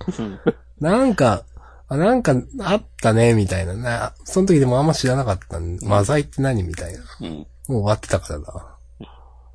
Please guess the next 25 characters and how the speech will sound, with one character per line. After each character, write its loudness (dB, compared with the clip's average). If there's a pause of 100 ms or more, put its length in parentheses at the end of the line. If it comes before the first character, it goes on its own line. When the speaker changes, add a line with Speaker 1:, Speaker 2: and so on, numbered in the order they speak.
(1200)
Speaker 2:
や、 -2
ま -2
あ、 -2
イ -2
ン -2
タ 0
ー 2
ネ 2
ッ -2
ト -6
の 0
ス -8
ピ -2
ー -2
ド -2
は -2
速 0
い 2
で 0
す -10
か -12
ら -12
ね。 -10 (100)
Speaker 1:
う -12
ん。 -12